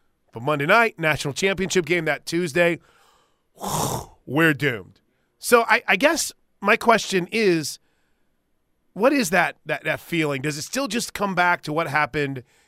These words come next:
in the Alamo Bowl and how Oklahoma finished the season and the fact that they lost to Kansas and Oklahoma State? And those are things that some people just aren't gonna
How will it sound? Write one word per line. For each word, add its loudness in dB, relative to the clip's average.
in -6
the -2
Alamo 2
Bowl 0
and -2
how 0
Oklahoma -4
finished -6
the -14
season -6
and -4
the -6
fact -6
that -18
they -10
lost 0
to -18
Kansas -6
and -6
Oklahoma -6
State? -4
And -16
those -2
are -4
things -2
that -6
some -4
people -6
just -8
aren't -6
gonna -2